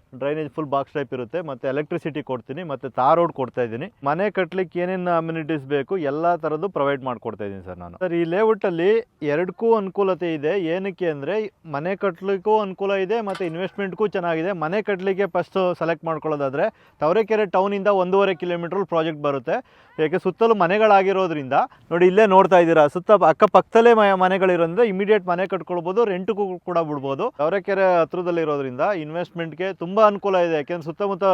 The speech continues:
ಡೆವಲಪ್‌ಮೆಂಟ್ ಚೆನ್ನಾಗಿದೆ. ನಾವು, ನಾವೇನ್ ದೂರದಲ್ಲಿ ಮಾಡಿಲ್ಲ ಲೇಔಟ್, just ಒನ್ ಕಿಲೋಮೀಟರ್ ಡಿಸ್ಟೆನ್ಸ್ ಅಲ್ಲಿ ಮಾಡಿರೋಂಥ ಲೇಔಟ್. ಆದ್ರಿಂದ ಏನ್ ಬಂಡವಾಳ ಹಾಕ್ತೀರಾ, one to double ಆಗುತ್ತೆ within two ಇಯರ್ಸ್‌ಗೆ ಸರ್.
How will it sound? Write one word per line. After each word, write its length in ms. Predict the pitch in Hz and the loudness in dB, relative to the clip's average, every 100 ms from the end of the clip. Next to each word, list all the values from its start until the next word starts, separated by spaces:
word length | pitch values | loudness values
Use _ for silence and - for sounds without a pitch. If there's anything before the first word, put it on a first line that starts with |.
| 151 | 4
ಡೆವಲಪ್‌ಮೆಂಟ್ 460 | 156 208 196 196 | 2 2 -2 -4
ಚೆನ್ನಾಗಿದೆ. 580 | - 180 175 165 143 113 | -2 0 -2 0 0 -2
ನಾವು, 220 | 143 143 | -4 -4
ನಾವೇನ್ 540 | 143 151 151 170 180 143 | -4 -6 -4 -6 -6 0
ದೂರದಲ್ಲಿ 340 | 196 208 208 | 2 2 2
ಮಾಡಿಲ್ಲ 280 | 190 190 185 | 2 2 2
ಲೇಔಟ್, 300 | 160 160 143 | 2 0 -2
just 320 | 135 185 - | -6 -8 -4
ಒನ್ 320 | 175 175 190 | -4 -4 -8
ಕಿಲೋಮೀಟರ್ 440 | - 196 190 175 185 | -6 -4 -4 -6 -8
ಡಿಸ್ಟೆನ್ಸ್ 320 | 165 180 165 | -8 -10 -8
ಅಲ್ಲಿ 140 | 185 | -6
ಮಾಡಿರೋಂಥ 440 | 208 170 165 160 156 | -4 -4 -2 -4 -6
ಲೇಔಟ್. 360 | 147 139 117 127 _ _ - | -6 -6 -8 -14 _ _ -2
ಆದ್ರಿಂದ 320 | 170 185 147 | 0 0 -2
ಏನ್ 380 | 202 156 196 196 | 0 0 0 0
ಬಂಡವಾಳ 340 | 185 190 196 | 0 2 2
ಹಾಕ್ತೀರಾ, 300 | 175 - 196 | 2 0 -4
one 220 | 214 170 190 | -2 -4 -4
to 80 | |
double 320 | 190 160 196 175 | -2 0 2 2
ಆಗುತ್ತೆ 280 | 160 156 | 2 -2
within 440 | 202 170 160 175 156 | -4 -4 -6 -8 -4
two 120 | 175 | -2
ಇಯರ್ಸ್‌ಗೆ 360 | 165 139 - 110 | 0 -2 -6 -12
ಸರ್. 160 | 95 | -12